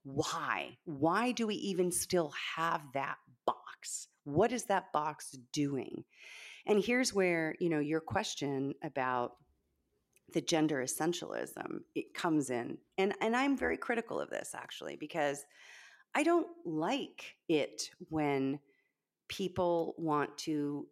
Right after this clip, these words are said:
associate a certain set of ways of being in the world, dressing, speaking, thinking, acting, to a certain box. That seems to me so anachronistic and so limited.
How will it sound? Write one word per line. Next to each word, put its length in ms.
associate 1040
a 100
certain 720
set 340
of 240
ways 440
of 120
being 260
in 120
the 60
world, 480
dressing, 440
speaking, 580
thinking, 680
acting, 600
to 140
a 60
certain 540
box. 640
That 180
seems 360
to 100
me 140
so 1040
anachronistic 880
and 140
so 380
limited. 520